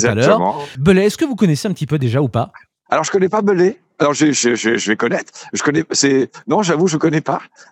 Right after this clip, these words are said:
Speaker 2: Mais ce sera avec grand plaisir que je vais venir. Puis bon, c'est une région que je connais bien quand même. On y mange bien.
Speaker 1: Alors, on parlera de vos rapports avec l'Ain, euh, tout à l'heure. Mais là, donc, la pièce
Speaker 2: Ouais.
Speaker 1: Les Grands Enfants, qui a été écrite par Nicolas Poiret, le fils de deux grands acteurs, Jean Poiret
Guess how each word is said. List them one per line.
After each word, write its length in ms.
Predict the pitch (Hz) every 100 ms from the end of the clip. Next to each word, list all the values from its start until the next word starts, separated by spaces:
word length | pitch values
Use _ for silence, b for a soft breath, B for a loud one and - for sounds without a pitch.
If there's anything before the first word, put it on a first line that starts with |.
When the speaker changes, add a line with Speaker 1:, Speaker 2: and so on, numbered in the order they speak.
| -
Speaker 2:
Mais 280 | 127 127
ce 140 | 117 117
sera 160 | -
avec 120 | 104 98
grand 140 | 113
plaisir 340 | 110 110 123
que 120 | - 98
je 80 |
vais 60 | 101
venir. 180 | 151 214
Puis 140 | -
bon, 320 | 127 127 147 117 b b
c'est 100 | 113
une 60 | 110
région 240 | 113 120
que 100 | 110
je 60 | -
connais 180 | 175
bien 160 | 175 165
quand 140 | 127
même. 120 | 117 104 _
On 100 | -
y 100 | 143
mange 240 | 156 156 120
bien. 260 | 135 127 - -
Speaker 1:
Alors, 200 | - 147 156
on 40 |
parlera 320 | 160 170 165
de 60 | 147
vos 100 | 156
rapports 260 | 147 185
avec 240 | 151 143 -
l'Ain, 280 | 170 180 165
euh, 80 |
tout 120 | 135 170
à 80 | 175
l'heure. 300 | 165 240 226
Mais 120 | 147
là, 140 | 147 151
donc, 240 | 139 143
la 120 | 160
pièce 280 | - 107 107
Speaker 2:
Ouais. 40 | 180
Speaker 1:
Les 220 | 113 131
Grands 300 | 117 135 151
Enfants, 380 | 175 - 202 254
qui 120 | -
a 40 | 151
été 180 | 139
écrite 340 | 143 - 175 -
par 160 | 120
Nicolas 400 | 113 156 160 175
Poiret, 340 | 170 180 143 196
le 140 | 160
fils 320 | 151 - 202 127
de 140 | 131
deux 260 | 127 127 214
grands 260 | 151 156
acteurs, 220 | 131 -
Jean 140 | 160 123
Poiret 320 | - 117 113